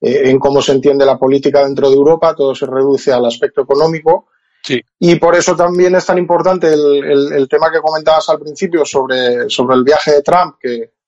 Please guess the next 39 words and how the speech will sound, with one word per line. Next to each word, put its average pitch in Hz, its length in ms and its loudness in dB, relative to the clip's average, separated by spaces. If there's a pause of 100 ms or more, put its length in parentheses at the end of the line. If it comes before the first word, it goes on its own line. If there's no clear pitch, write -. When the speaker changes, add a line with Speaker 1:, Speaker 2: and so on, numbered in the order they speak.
(340)
Speaker 1:
que 127 140 -2
tendrá 131 320 0
que, 139 520 2
que 139 280 2
terminar 139 500 0
o 123 300 -2
llegar 127 320 0
a 139 40 4
Europa, 165 520 2 (800)
y 165 320 2
porque 160 300 0
ahí 156 160 4
es 160 80 -2
donde 170 180 0
está 165 200 -2
mucha 165 280 -2
parte 165 240 -2
del 170 140 0
interés, 165 400 0
sobre 143 260 0
todo 165 380 2
en 143 100 -6
lo 127 140 -4
que 131 80 -6
a 127 40 -2
nosotros 143 400 -2
nos 147 160 -4
afecta, 147 480 0
que 147 120 0
es - 160 -2
en 120 240 -8
la 110 120 -14
relación 120 480 -2
de, 143 300 4 (480)
de 147 240 2
Trump 160 380 -2 (120)
con, 123 760 -6
con 127 160 -2
Rusia, 180 580 0